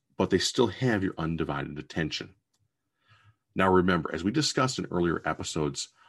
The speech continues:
uh, of this show, we wanna make sure that we ask the notes question in a way that prompts a yes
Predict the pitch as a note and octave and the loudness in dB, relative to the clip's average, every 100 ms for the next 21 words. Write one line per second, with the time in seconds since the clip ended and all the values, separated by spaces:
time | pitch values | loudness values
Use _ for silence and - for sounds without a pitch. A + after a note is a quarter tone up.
0 | _ C#2+ - F2 E2 E2+ - E2+ D#2+ F2 | _ -6 -2 -2 0 2 2 2 2 2
1 | A#2+ A2+ E2+ E2+ - - D#2+ D#2 F#2 - | 2 2 2 0 -2 0 2 0 -4 -6
2 | - E2+ - - F#2 E2 D#2+ - - D2 | -2 -2 -2 -2 0 0 -2 -6 -4 -4
3 | - - - _ _ - F#2 D#2+ E2 D#2+ | -6 -10 -12 _ _ -2 0 2 2 0
4 | - - D#2+ D2+ - - E2+ G2 D#3 D3+ | -4 -2 -2 -2 -6 -8 -8 -2 2 2
5 | B2 - - | 2 0 -2